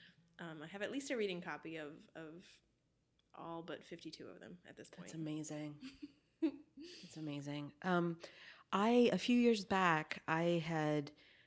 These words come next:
Speaker 2: um, I had thrown my hat in the ring for A L A's, uh, Youth Media Award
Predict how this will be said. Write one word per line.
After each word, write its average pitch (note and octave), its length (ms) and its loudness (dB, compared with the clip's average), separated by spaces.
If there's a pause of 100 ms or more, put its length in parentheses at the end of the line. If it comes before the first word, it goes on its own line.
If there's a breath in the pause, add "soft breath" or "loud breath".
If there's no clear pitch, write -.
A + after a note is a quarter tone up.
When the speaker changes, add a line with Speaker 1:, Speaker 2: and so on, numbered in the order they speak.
(220 loud breath)
Speaker 2:
um, D3 540 0 (840)
I F3+ 60 2
had E3+ 120 2
thrown F3 220 4
my E3+ 140 6
hat D#3 280 4
in D3+ 120 4
the D3 80 2
ring C#3+ 480 2 (380 loud breath)
for - 240 -2
A D#3+ 120 4
L D#3 180 2
A's, C#3 460 2
uh, C#3 200 0
Youth C#3+ 320 -2
Media D3 300 2
Award C#3 520 -4